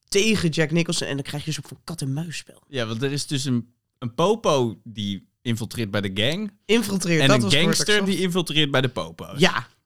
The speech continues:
Speaker 2: En dan heb je ook nog een Mark Wahlberg die gewoon heel grappig aan het vloeken is, toch?
Speaker 1: Mark Wahlberg is echt
Speaker 2: <laughs>
Speaker 1: hilarisch. Ik denk dat hij mijn favoriet is in die hele
Speaker 2: Oh, ja.
Speaker 1: film.
Speaker 2: <laughs> Ook erbij. <laughs> Ja, hij is,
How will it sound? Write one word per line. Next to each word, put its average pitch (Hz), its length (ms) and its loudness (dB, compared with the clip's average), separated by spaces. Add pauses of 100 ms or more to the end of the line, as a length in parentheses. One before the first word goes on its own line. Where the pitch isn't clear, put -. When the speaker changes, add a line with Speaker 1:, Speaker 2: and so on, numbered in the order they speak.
(100)
Speaker 2:
En 143 140 2
dan 143 100 2
heb 147 160 0
je 143 100 4
ook 202 80 2
nog 196 140 0
een 185 100 2
Mark 170 240 2
Wahlberg 156 440 0
die 139 120 -4
gewoon 131 160 -2
heel 127 120 2
grappig 113 280 -4
aan 110 60 -2
het 104 100 -8
vloeken - 280 -12
is, - 100 -12
toch? - 260 -10
Speaker 1:
Mark 202 340 4
Wahlberg 185 580 4
is 170 160 6
echt 170 320 4
Speaker 2:
<laughs> 165 60 6
Speaker 1:
hilarisch. 180 500 6
Ik 214 180 4
denk 269 200 4
dat 233 100 6
hij 214 180 6
mijn 196 140 2
favoriet 180 460 4
is 170 140 4
in 175 100 4
die 180 100 6
hele 175 280 6
Speaker 2:
Oh, 190 100 6
ja. 170 200 8
Speaker 1:
film. 170 440 6
Speaker 2:
<laughs> - 40 -6
Ook 143 200 -2
erbij. 123 320 4
<laughs> 233 240 6
Ja, 208 240 2
hij - 120 -12
is, 123 160 -12